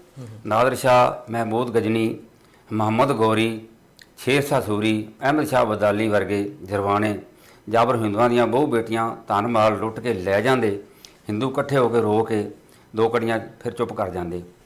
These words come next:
Speaker 2: ਅਹਿਮਦ ਸ਼ਾਹ ਅਬਦਾਲੀ ਨੇ ਤਾਂ ਅੱਠ ਵਾਰ ਹਿੰਦੁਸਤਾਨ, ਹਿੰਦੂਆਂ ਨੂੰ, ਹਿੰਦੂਆਂ ਦੇ ਮੰਦਰਾਂ ਚੋਂ ਸੋਨੇ ਦੇ ਕਲਸ਼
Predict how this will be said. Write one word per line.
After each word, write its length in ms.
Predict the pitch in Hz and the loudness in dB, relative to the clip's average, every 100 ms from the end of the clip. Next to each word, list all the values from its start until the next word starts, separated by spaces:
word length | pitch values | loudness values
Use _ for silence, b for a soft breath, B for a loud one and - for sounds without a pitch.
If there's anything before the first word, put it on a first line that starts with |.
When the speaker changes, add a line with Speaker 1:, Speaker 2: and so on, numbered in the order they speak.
| B B B | B B B
Speaker 2:
ਅਹਿਮਦ 220 | 131 143 | -2 -2
ਸ਼ਾਹ 200 | 120 135 | 0 2
ਅਬਦਾਲੀ 380 | 120 107 110 117 | 2 2 2 4
ਨੇ 120 | 123 | 2
ਤਾਂ 320 | 123 147 143 143 | 2 2 2 2
ਅੱਠ 120 | 143 | 2
ਵਾਰ 260 | 123 113 | 4 4
ਹਿੰਦੁਸਤਾਨ, 680 | 107 101 95 101 113 113 117 - - b b b b - | 2 -2 -4 -2 2 2 0 -10 -20 b b b b -4
ਹਿੰਦੂਆਂ 260 | 104 127 | 2 2
ਨੂੰ, 220 | 127 127 - 98 | 2 0 -4 -6
ਹਿੰਦੂਆਂ 240 | 101 120 | 0 2
ਦੇ 60 | 123 | 2
ਮੰਦਰਾਂ 320 | 110 110 123 | 0 2 2
ਚੋਂ 160 | 123 107 | 2 -6
ਸੋਨੇ 400 | - 110 113 127 | -2 0 2 2
ਦੇ 100 | 120 | 2
ਕਲਸ਼ 300 | 120 123 | 2 0